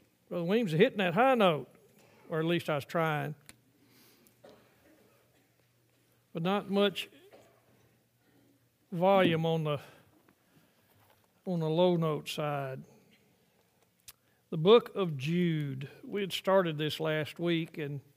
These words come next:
we'll try to get a little further today. We live in strange times, folks.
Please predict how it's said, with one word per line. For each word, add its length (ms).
we'll 140
try 180
to 60
get 160
a 60
little 180
further 600
today. 520
We 100
live 120
in 60
strange 500
times, 380
folks. 440